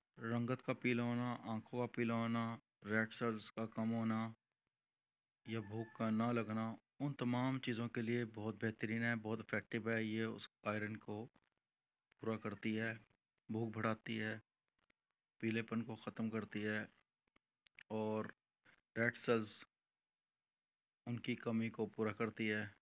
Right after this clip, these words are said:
ये बहुत बेहतरीन मेडिसिन्स हैं। ये तमाम मेडिसिन जब भी आपने यूज़ करनी है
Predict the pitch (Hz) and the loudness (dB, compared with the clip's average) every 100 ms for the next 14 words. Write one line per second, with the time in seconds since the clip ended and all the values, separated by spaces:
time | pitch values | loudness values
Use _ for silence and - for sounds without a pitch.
0 | _ _ - 117 110 117 131 120 113 123 | _ _ -8 -6 -2 -2 -2 0 0 2
1 | 123 120 101 - 110 110 113 117 _ _ | 2 2 0 2 0 2 0 -2 _ _
2 | _ _ _ _ _ _ _ _ _ _ | _ _ _ _ _ _ _ _ _ _
3 | - 117 120 110 120 131 131 123 117 113 | -4 -2 2 2 4 2 2 4 4 2
4 | 120 113 110 - _ _ _ _ - 123 | 2 2 0 -4 _ _ _ _ -6 -2
5 | 113 120 139 117 120 110 113 - 107 107 | 0 4 4 4 0 0 -2 -2 -2 0
6 | 110 117 | 0 -2